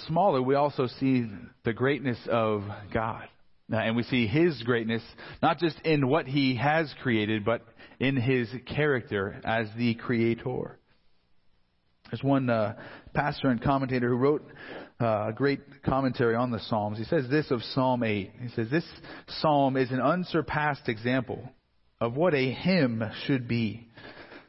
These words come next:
celebrating as it does the glory and grace of God, rehearsing who He is and what He has done, relating us and our world to Him, all with a masterly economy of words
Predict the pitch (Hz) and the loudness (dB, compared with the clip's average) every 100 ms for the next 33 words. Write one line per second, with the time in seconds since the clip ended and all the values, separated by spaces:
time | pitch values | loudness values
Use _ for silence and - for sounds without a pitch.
0 | _ - 160 180 151 143 135 139 139 120 | _ 0 4 4 4 2 4 2 2 2
1 | 135 131 113 123 117 135 147 160 156 123 | 4 2 2 -4 0 2 4 4 4 2
2 | 120 120 139 147 131 - 110 110 120 107 | 0 0 2 0 -2 -4 -2 0 0 0
3 | 104 123 131 151 139 120 151 165 160 135 | 0 0 0 0 -2 0 2 2 4 4
4 | 117 113 110 117 139 - 139 123 101 104 | 2 0 0 0 -2 -2 0 0 0 -4
5 | 139 123 104 139 - _ _ _ _ _ | -4 -2 -4 -10 -18 _ _ _ _ _
6 | _ - 127 131 151 147 135 156 160 - | _ -2 2 4 2 2 2 2 0 -2
7 | 135 123 127 147 160 139 135 135 123 110 | -2 0 2 2 2 2 2 2 2 0
8 | - 107 190 131 107 117 170 151 135 120 | -4 -4 0 0 0 0 2 2 2 0
9 | 131 147 - 135 117 117 107 - 156 127 | 0 -2 -2 -2 0 2 0 0 0 2
10 | 113 107 113 110 107 | 0 0 0 0 0